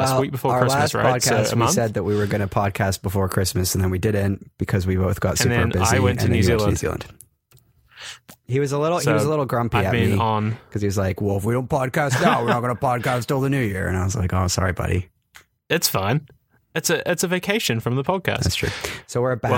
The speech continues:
Speaker 1: back.
Speaker 2: I, I was in New Zealand in the South Island, so I wasn't even able to podcast in January, for which I apologize. But historically, January is, like, the worst month for tech anyway.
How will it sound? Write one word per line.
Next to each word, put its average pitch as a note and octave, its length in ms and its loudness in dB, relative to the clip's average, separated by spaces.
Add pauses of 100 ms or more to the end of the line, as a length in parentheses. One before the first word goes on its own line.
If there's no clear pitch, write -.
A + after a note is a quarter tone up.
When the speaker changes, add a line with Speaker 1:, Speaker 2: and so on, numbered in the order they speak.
(100)
Speaker 1:
back. E3+ 120 -4
Speaker 2:
I, C#3 80 0
I - 20 2
was E3+ 120 0
in D#3+ 80 -2
New D3 80 0
Zealand B2+ 420 0
in C#3 100 0
the A#2+ 80 -2
South A#2+ 260 0
Island, G#2+ 400 -2
so G#2+ 460 0 (220)
I A#2 120 0
wasn't A#2+ 260 0
even A2+ 240 -2 (100)
able A2+ 300 0
to - 100 -10
podcast G#2 500 0
in A2+ 100 0
January, G#2 500 2 (280)
for B2+ 120 -2
which A#2+ 180 -2
I B2 80 0
apologize. G#2+ 560 -2
But D#3+ 420 -4 (120)
historically, C3+ 520 -2
January A#2 380 0
is, A2 120 -4
like, G#2 200 -2 (400)
the A#2 80 -2
worst A2 300 0
month G#2 340 -2 (180)
for A2 140 -2
tech G2+ 240 -2 (400)
anyway. G#2 560 0